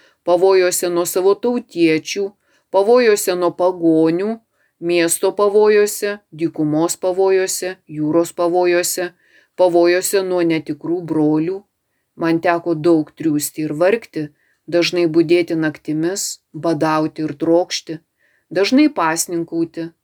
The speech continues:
dažnai kęsti šaltį ir nuogumą.“ Taigi jis sako: „Va, matot, kuo aš galiu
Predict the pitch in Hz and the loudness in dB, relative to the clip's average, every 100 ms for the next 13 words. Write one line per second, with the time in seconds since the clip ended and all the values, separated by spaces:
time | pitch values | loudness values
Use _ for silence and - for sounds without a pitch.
0 | - 156 156 170 165 160 156 156 - 147 | -10 -6 -2 0 -2 -2 -4 -4 -6 -6
1 | - 160 156 170 170 165 165 _ _ _ | -6 -2 -2 -2 -4 -6 -6 _ _ _
2 | - 185 165 170 160 151 170 240 160 - | -4 -2 0 0 0 0 -2 -2 -4 -10
3 | _ _ _ _ _ _ _ _ - 175 | _ _ _ _ _ _ _ _ -2 0
4 | 151 160 156 156 - - - 160 147 143 | 0 0 0 0 -4 -8 -12 -4 -4 -4
5 | 147 156 143 - _ - 185 196 175 - | -4 -2 -4 -6 _ -10 -8 -6 -8 -12
6 | - 160 147 147 156 156 | -6 -4 -4 -4 -2 -2